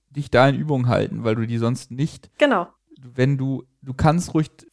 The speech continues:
Speaker 1: fünfzig N E F oder hundert N E F-Dienste im Jahr machen. Sagen wir, du be-, arbeitest hauptamtlich im N E F, jeden dritten Tag einen N E F-Dienst, hundert Dienste im Jahr. Dann wirst du wahrscheinlich in dieser Zeit vielleicht fünfzehn Intubationen schaffen. Vielleicht.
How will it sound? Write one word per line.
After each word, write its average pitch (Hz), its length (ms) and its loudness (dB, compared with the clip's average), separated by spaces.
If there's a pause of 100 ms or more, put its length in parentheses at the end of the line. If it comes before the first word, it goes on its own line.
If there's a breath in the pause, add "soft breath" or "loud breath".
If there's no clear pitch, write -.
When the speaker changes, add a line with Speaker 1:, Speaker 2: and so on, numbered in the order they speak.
Speaker 1:
fünfzig 175 500 -2
N 170 120 4
E 170 80 4
F 151 60 2
oder 135 200 0
hundert 185 240 2
N 160 120 2
E 139 60 2
F-Dienste 117 440 -4
im 104 100 -2
Jahr 95 160 2
machen. 113 200 0
Sagen 131 160 0
wir, 143 80 -2
du 143 80 -6
be-, 139 260 2
arbeitest 143 440 0
hauptamtlich 143 460 -2
im - 60 -10
N 123 120 -2
E 104 60 0
F, 101 120 -2
jeden 147 200 0
dritten 139 200 -4
Tag 135 140 0
einen 131 80 -2
N 175 140 0
E 196 60 2
F-Dienst, 180 360 -4
hundert 139 260 2
Dienste 139 340 -4
im 131 140 -2
Jahr. - 280 -4 (480 loud breath)
Dann 117 180 2
wirst 147 200 2
du 151 60 -8
wahrscheinlich 151 560 0
in 143 80 -4
dieser 139 260 -4
Zeit - 260 -2
vielleicht 156 960 0
fünfzehn 131 380 -14
Intubationen 110 580 -6
schaffen. - 240 -8
Vielleicht. - 720 0